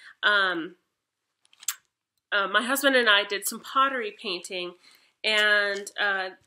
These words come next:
it was a, uh, a place in Chester, Vermont. Um, so yeah, it was about a month ago that we did that,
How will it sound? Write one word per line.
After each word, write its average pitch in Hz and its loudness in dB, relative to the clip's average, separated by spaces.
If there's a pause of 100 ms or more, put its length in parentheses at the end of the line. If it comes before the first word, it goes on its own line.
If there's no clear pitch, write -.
(120)
it 233 -4
was 220 -4
a, 208 -4 (140)
uh, 202 -6 (280)
a - -16
place 247 -4
in 208 -4
Chester, 226 -4
Vermont. 233 -2 (480)
Um, 196 -2 (1120)
so 233 -2
yeah, 214 0
it - -2
was 202 -8
about 208 0
a 214 -2
month 202 -4
ago 196 -4
that 196 -8
we 202 -12
did 185 -8
that, 190 -4